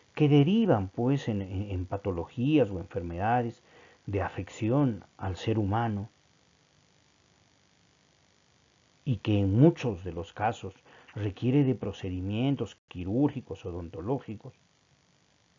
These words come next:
Es necesario que estas, estos procesos infecciosos sean estudiados y entendidos por el odontólogo,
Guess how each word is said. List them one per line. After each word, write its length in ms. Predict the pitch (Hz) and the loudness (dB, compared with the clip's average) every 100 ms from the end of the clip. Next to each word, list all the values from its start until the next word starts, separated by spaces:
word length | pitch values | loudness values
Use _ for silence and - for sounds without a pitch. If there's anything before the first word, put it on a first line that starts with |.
| _ 50 50 50 50 50 50 _ 50 50 _ _ _ _ 50 _ _ _ 52 52 50 50 _ _ _ _ _ _ _ _ | _ _ _ _ _ _ _ _ _ _ _ _ _ _ _ _ _ _ _ _ _ _ _ _ _ _ _ _ _ _
Es 160 | 165 175 | 0 4
necesario 880 | 190 160 113 - 123 170 170 107 | 2 2 -2 -2 0 2 2 0
que 220 | - 98 110 | 0 0 0
estas, 480 | 123 139 127 - - - - - | 0 -2 -2 -4 -20 -20 -20 -4
estos 360 | 127 - 143 - | -4 0 -4 -2
procesos 580 | 107 - 131 139 143 | -6 -2 -2 -2 -2
infecciosos 680 | 113 90 98 - 127 123 123 | -2 -4 -8 -4 -4 -2 -4
sean 200 | - 117 123 | -2 0 0
estudiados 680 | - - 95 101 139 139 98 | -2 -6 -2 0 0 0 -2
y 60 | |
entendidos 640 | 92 87 87 87 117 127 - | -6 -6 -6 -2 -2 -2 -6
por 160 | 92 | -6
el 100 | 87 | -6
odontólogo, 680 | 85 85 87 - 127 120 123 | -6 -8 -6 -2 -2 -2 -4